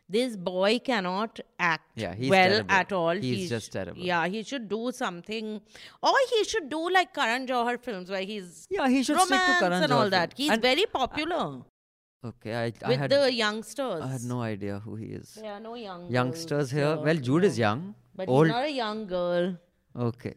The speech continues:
Speaker 2: Jude, you're not a young girl?
Speaker 1: <laughs> Yeah, all
Speaker 2: I've,
Speaker 1: these,
Speaker 2: I just found
Speaker 1: all
Speaker 2: out,
Speaker 1: these
Speaker 2: dude.
Speaker 1: months you've been
Speaker 2: Shit.
Speaker 1: thinking.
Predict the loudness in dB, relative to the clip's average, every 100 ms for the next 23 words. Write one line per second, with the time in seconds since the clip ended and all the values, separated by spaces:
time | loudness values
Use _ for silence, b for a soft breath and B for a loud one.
0 | -4 4 6 8 8 10 12 12 12 12
1 | 12 12 4 4 -2 4 4 8 10 12
2 | 12 8 -2 6 10 12 10 8 8 8
3 | 6 6 10 12 12 12 12 10 10 6
4 | 8 8 6 2 0 2 2 0 -2 0
5 | 0 -2